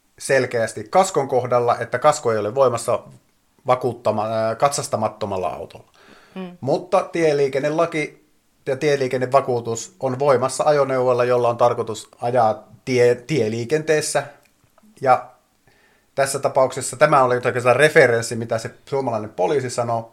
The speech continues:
Speaker 1: että, että vakuutus, että jos jotain sattuu, niin se pitää sitten todistaa, että, että se johtui siitä vakuut-, ö, katsastamattomuudesta autossa. Eli toisin sanoen,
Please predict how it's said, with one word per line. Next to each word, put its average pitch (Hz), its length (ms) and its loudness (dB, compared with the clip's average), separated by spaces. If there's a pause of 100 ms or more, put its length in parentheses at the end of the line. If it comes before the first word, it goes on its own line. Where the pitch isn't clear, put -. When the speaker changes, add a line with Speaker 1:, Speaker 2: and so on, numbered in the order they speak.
(160)
Speaker 1:
että, 117 300 -2 (680)
että 123 320 -4 (240)
vakuutus, 139 600 0 (260)
että 135 180 -12
jos 202 240 4
jotain 147 340 4
sattuu, 123 760 -2
niin 123 140 -6
se 143 80 -2
pitää 139 300 2
sitten 143 300 -4
todistaa, 127 600 0
että, 117 400 -2 (360)
että 117 240 -8
se 120 120 -6
johtui 120 520 -4
siitä 113 440 -4 (960)
vakuut-, 143 420 0
ö, 123 220 0
katsastamattomuudesta 110 1300 -2 (300)
autossa. - 500 -12 (1000)
Eli 131 140 0
toisin 135 300 4
sanoen, 123 480 2